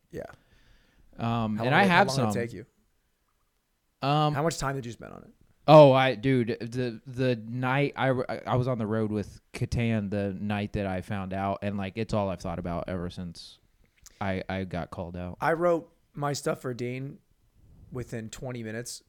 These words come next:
Speaker 1: Like, not even, not the full joke, but I knew the premise of each one of these things I was trying to hit.
Speaker 2: Yeah.
Speaker 1: 'Cause, like, with Dean, it's like, it's already, he's already a caricature. So
Speaker 2: Yeah.
Speaker 1: it's like, how can I say the things about him without saying the things about him?
Speaker 2: Yeah.
Speaker 1: How can I find a fun way to say this guy's a fat, dumb redneck?
Speaker 2: Right.
Speaker 1: Without saying you're a fat, dumb redneck.
Speaker 2: Yeah.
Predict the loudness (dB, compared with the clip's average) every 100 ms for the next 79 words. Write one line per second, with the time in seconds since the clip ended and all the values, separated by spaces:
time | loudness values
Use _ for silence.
0 | _ -6 -6 -4 0 4 4 2 0 2
1 | 2 2 -2 -2 0 0 2 0 0 -2
2 | -2 -2 2 4 4 0 -4 -4 -6 -8
3 | -8 -8 -8 -6 -4 -2 -4 -6 -6 -6
4 | -6 -6 -4 -2 -2 -6 -4 0 2 2
5 | 0 0 0 0 -2 2 2 2 0 0
6 | -2 -2 -4 -6 -6 -4 -4 -4 -8 _
7 | -4 -2 0 2 2 2 -2 0 -2 -4
8 | -6 -6 -4 -4 -2 -2 -4 -4 -4 -6
9 | -8 -8 -10 -8 -6 -6 -10 -18 _ -8
10 | -6 -2 0 0 0 0 -2 -4 -4 -6
11 | -6 -6 -6 -8 -6 -6 -6 -10 -8 -6
12 | -6 -8 _ -16 -10 -8 -8 -8 -8 -12
13 | -14 _ -2 0 0 -4 -12 -10 -2 0
14 | 0 -2 -4 -4 -6 -8 -6 -4 -4 -6
15 | -8 -6 -6 -6 -2 -2 -2